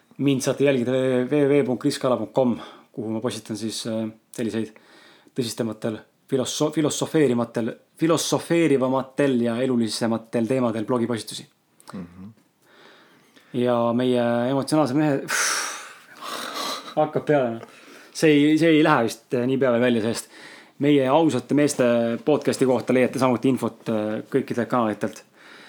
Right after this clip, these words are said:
Speaker 1: Instagram, Facebook ja SoundCloud ja iTunes, äh, on at emotsion-, at ausad mehed.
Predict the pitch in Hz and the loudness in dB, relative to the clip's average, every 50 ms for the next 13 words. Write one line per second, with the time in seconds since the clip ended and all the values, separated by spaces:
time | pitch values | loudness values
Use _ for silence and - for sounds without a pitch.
0 | - - _ - 139 131 123 - 127 117 113 117 113 - 131 127 - - 123 - | -20 -20 _ -6 -6 -4 -2 -2 -2 0 0 -2 0 0 -2 -2 -2 -4 -6 -6
1 | - - - 117 113 110 110 107 101 - 127 123 113 - 120 113 110 101 110 120 | -6 -4 -4 -2 0 0 -2 -2 0 0 0 0 0 0 -2 -2 -2 0 0 0
2 | 127 123 120 - 107 104 107 104 98 - - - 107 101 101 104 104 107 107 104 | -2 -2 -4 -6 -4 -4 -4 -4 -4 -6 -8 -8 -8 -6 -8 -6 -6 -4 -4 -2
3 | 101 104 110 107 107 - - 113 110 101 - - 117 - - 113 - - - - | -2 -2 -4 -4 -4 -4 -4 -4 -4 -4 -4 -6 -6 -6 -6 -8 -8 -8 -8 -6
4 | - - - 160 156 180 170 - - - - 147 147 147 139 147 135 151 151 151 | -6 -4 0 2 2 2 2 0 -2 4 6 6 6 6 4 4 4 6 6 4
5 | 120 - | 2 0